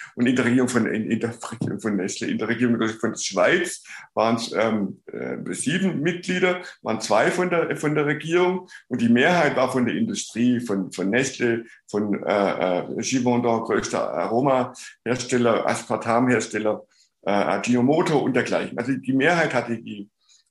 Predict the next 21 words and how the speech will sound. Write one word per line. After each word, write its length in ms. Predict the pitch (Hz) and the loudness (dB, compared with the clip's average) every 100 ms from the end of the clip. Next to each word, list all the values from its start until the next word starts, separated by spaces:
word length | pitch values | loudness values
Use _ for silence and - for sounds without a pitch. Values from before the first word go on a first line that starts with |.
| - | -6
hatte 180 | 110 | -4
die 200 | 104 90 | -2 -2
In-, 200 | 87 95 | -2 -2
Industrie. 580 | - 95 92 - - 92 | -4 -6 -4 -8 -8 -4
Und 140 | 95 - | -2 0
so 120 | 139 | 0
ist 140 | 160 | 2
oft 180 | 156 156 | 0 0
in 160 | 151 120 | 0 2
Deutschland 400 | 120 - 123 113 | 2 2 0 2
auch, 240 | 131 131 | 2 2
wenn 140 | 110 | -2
die, 260 | - 104 98 _ - - - | -4 -10 -12 _ -20 -20 -18
wenn 100 | - | -12
die 140 | 101 101 | -10 -4
Kindernahrungs-, 1040 | 120 143 151 - 127 127 143 139 139 - | 0 2 2 0 0 2 4 2 0 -2
äh, 160 | 113 113 | -2 0
Codex 360 | 131 127 117 | 0 -2 -2
Amen-, 300 | 92 127 123 | -2 -2 -2
Alimentarius 800 | 95 120 123 123 123 117 123 123 | -2 0 0 0 0 0 0 -2
Delegierten 640 | 120 117 117 120 - 117 | -2 -2 -2 -2 -2 -8